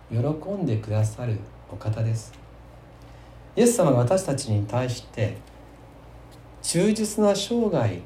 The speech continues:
と教えてくださっているのは、私たちを頑張らせるためではありません。私たちを焦らせるためではありません。平安を与えるため、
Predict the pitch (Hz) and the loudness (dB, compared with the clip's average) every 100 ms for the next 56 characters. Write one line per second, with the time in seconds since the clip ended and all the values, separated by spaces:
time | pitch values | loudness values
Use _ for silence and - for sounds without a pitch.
0 | - 104 98 - - - - 117 - 165 | -10 -10 -10 -12 -20 -16 -6 -2 0 0
1 | 175 180 175 208 202 - 113 92 98 92 | 2 2 2 0 -2 -4 -2 -2 -6 -8
2 | - - - - - 107 113 202 240 - | -10 -16 -20 -20 -6 0 4 4 2 0
3 | 190 - - 104 87 90 - 117 117 151 | -2 -2 -4 -4 -4 -10 -10 -2 2 2
4 | 202 208 220 226 - 247 190 - 110 143 | 2 4 4 2 0 -2 -2 -2 -2 -2
5 | 120 98 - - - 104 139 151 147 - | -4 -6 -10 -18 -6 -2 0 -2 -4 -6
6 | 147 113 - - - - - 143 208 208 | -4 -4 -10 -20 -20 -18 -2 2 2 2
7 | 160 139 139 117 110 - 123 - 208 220 | 0 -2 -2 -2 -2 -2 -2 2 4 4
8 | 214 - 220 175 120 - 123 151 160 120 | 2 0 0 0 -2 -6 -6 -4 -2 -2
9 | 101 - - - - 98 127 139 - 143 | -4 -12 -20 -20 -10 -2 -2 -2 -6 -8
10 | 139 - - - - - - - - - | -8 -16 -20 -20 -20 -20 -20 -20 -20 -2
11 | 147 180 190 180 175 175 165 165 170 - | 4 8 8 8 6 4 0 0 -2 -4
12 | 160 170 | -4 -4